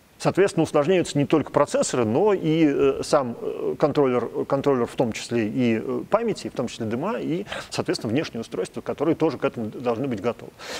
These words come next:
Короче, начали мы, э, с очень хорошей задачи воткнуть несколько п-, э, несколько, э, процессоров в одну системную плату, а закончили, в общем,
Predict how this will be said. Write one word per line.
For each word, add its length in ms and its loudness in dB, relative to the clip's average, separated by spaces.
Короче, 400 2
начали 340 4
мы, 260 4
э, 300 4
с 160 -4
очень 220 4
хорошей 340 2
задачи 340 2
воткнуть 380 2
несколько 380 -2
п-, 180 -6
э, 160 4
несколько, 460 2
э, 360 2
процессоров 540 0
в 80 2
одну 360 2
системную 460 -2
плату, 320 2
а 40 2
закончили, 440 0
в 100 4
общем, 260 0